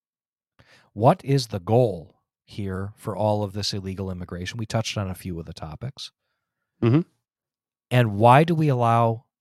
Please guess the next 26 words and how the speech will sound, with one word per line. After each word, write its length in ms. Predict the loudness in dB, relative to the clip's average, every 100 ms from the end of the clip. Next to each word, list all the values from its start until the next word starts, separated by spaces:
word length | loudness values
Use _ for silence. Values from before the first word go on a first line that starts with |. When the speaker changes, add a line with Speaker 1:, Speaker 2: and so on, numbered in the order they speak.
| _ _ -10
Speaker 1:
illegal 360 | -4 -2 -2
drugs 400 | -2 2 2 0
and 140 | -8 -4
sex 240 | -4 -4
trafficking 640 | -4 -4 -4 -8 -10 -8 -8
and 140 | -4
human 300 | -2 0 -2
trafficking 640 | 0 0 0 -4 -10 -12 -14 -20 _ -4
to 100 | -2
continue 500 | -2 -2 -2 2 0
across 380 | 0 0 2 0
our 120 | -2
border? 440 | -4 -8 -12 -16 _ _ _ _ _
Speaker 2:
Mm-hmm. 200 | 6 6 4 _ _ _ 0
Speaker 1:
And 240 | 0 4
why, 280 | 6 6 4
during 340 | 2 0 0
the 80 | -2
middle 220 | -2 0
of 80 | -2
a 60 | -2
worldwide 640 | 2 2 2 0 0 0
pandemic, 680 | -4 -4 -2 -4 -4 -10 -16 _ _ 2
are 160 | 4
we 160 | 4 2
not 220 | 2 0